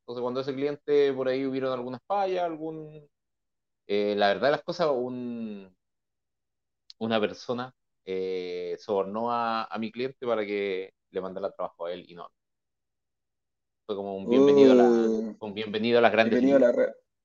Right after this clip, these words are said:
Speaker 2: Guau, guau. Oye, ¿y cómo, y cómo derivaste posterior a ese emprendimiento que tenías,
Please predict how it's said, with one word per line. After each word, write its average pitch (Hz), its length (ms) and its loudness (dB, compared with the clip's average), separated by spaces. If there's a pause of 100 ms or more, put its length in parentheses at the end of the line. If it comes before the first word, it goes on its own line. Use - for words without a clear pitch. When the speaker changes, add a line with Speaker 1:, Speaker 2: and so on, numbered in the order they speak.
(300)
Speaker 2:
Guau, 123 840 2
guau. 123 460 2
Oye, 160 200 2
¿y 160 60 -4
cómo, 185 280 4
y 156 60 -2
cómo 185 200 2
derivaste 190 1040 4
posterior 160 500 0
a 156 140 6
ese 156 500 2
emprendimiento 139 640 -4
que 156 80 -6
tenías, 151 460 0